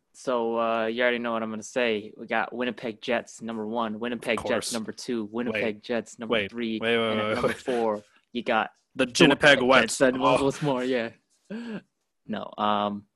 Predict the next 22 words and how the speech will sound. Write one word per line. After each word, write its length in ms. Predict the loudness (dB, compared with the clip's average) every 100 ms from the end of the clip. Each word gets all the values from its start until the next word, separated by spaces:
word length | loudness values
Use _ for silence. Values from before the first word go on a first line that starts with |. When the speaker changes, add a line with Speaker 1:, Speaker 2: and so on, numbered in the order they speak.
| _
Speaker 1:
unfortunately, 960 | -2 2 6 4 4 0 0 0 -2 -6 _ _ _ -2
this 160 | -2 -2
is 80 | -2
not 260 | 0 0
the 80 | -2
Winnipeg 400 | -2 -4 -6 -6
Jets 380 | -4 -6 -8 -20 _ _ _ _ _ _
of 280 | -4 -4 -4 _ _ -8
two 120 | 0
thousand 260 | 0 0
sixteen. 580 | -6 -8 -6 -6 -6 -8 -12 _ _ _ _ _ _
Um, 420 | -8 -4 -4 -6 -12 _ _ _ _ _ _
so, 460 | -8 -2 -2 -2 -10 _ _ _ _ _ _
yeah. 220 | -8 -8 -8 _ _ _
Uh, 400 | -2 2 2 2 -4 _ _ _ _ _ _ _ _
you 120 | -10
know, 220 | -6 -6 -6
we 80 | -4
lost, 320 | -2 -2 -2
<laughs> 40 |
like, 220 | 0 2
our, 180 | 2 2